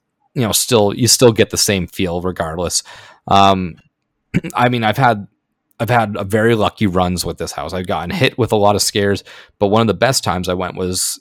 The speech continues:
it was towards the end of a weekday night and there was nobody behind me. So I took my time and I could walk and I would stand in the <laughs> room. Like, I almost, it was like,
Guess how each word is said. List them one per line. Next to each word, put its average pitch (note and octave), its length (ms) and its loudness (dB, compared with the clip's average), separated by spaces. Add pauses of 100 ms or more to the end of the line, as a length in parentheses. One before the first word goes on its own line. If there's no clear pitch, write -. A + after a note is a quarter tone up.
it A#2+ 120 -6
was G2+ 220 -4
towards C3 400 -2
the A2 140 -4
end F#2+ 200 -6
of F2 200 -6
a G2 100 -2
weekday F2+ 640 -4
night F2 440 -6 (440)
and F#2+ 360 -2
there G2 100 2
was F2+ 180 -2
nobody F#2+ 520 2
behind E2+ 420 -6
me. D#2+ 200 -12 (380)
So G2 180 2
I F#2+ 120 2
took - 360 0
my E2 160 -4
time E2+ 320 -6
and E2 80 -8
I E2 60 -2
could F#2+ 160 -6
walk F2 360 -2
and F#2 100 -4
I E2 60 -4
would E2 120 -6
stand F#2 420 -2
in F#2+ 60 -2
the F#2 100 2
<laughs> - 20 2
room. C3+ 200 0
Like, A#2 180 4
I A2 100 6
almost, G#2 240 2
it A2 40 0
was F#2+ 160 0
like, F#2+ 200 0